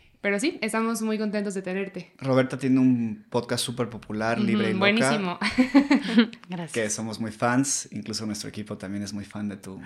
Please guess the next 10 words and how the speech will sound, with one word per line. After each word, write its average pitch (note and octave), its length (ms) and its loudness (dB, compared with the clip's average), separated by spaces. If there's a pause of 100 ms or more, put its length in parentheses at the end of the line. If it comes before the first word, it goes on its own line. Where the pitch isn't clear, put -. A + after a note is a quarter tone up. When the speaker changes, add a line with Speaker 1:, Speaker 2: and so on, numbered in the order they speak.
Speaker 2:
<laughs> - 140 -4
de A#3 260 6
tu A#3+ 180 8
podcast. D4 460 4
Speaker 1:
<laughs> - 420 -12
Speaker 2:
Em, G#2 960 0
y A#2 100 2
entonces, B2 600 2
pues A#2+ 120 -4
bueno, D3+ 300 2